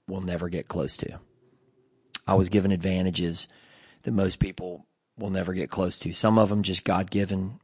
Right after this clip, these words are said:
my looks, my talent, my charm, whatever you wanna call it, my intellect, whatever. Um,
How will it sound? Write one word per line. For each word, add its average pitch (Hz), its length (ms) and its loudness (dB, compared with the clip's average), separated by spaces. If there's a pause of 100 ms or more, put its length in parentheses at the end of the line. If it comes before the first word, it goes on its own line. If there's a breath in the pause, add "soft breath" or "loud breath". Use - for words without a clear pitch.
my 92 180 -8
looks, 95 440 -2
my 87 240 -2
talent, 101 460 0
my 92 160 -4
charm, 98 540 2
whatever 98 360 4
you 98 100 2
wanna 95 140 2
call 92 240 2
it, 80 40 0
my 90 140 0
intellect, 98 480 0 (720 loud breath)
whatever. 87 540 0 (120)
Um, 101 480 4